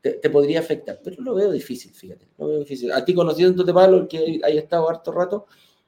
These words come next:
me tinca que, em, no te debe, no, no debería ser mayor problema. Pero ese trámite, hazlo, por favor, porque te va a servir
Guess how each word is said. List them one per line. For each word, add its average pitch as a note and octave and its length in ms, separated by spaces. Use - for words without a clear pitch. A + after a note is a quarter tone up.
me D3 120
tinca D#3+ 340
que, D#3+ 380
em, C3 640
no C#3+ 180
te C#3+ 100
debe, D3 180
no, D#3+ 180
no E3 160
debería D#3+ 340
ser E3 220
mayor E3+ 240
problema. A#2 340
Pero D3 160
ese A3+ 300
trámite, D4+ 540
hazlo, G3 280
por G3 140
favor, G#3 240
porque F3+ 200
te E3 100
va E3 40
a E2+ 40
servir - 420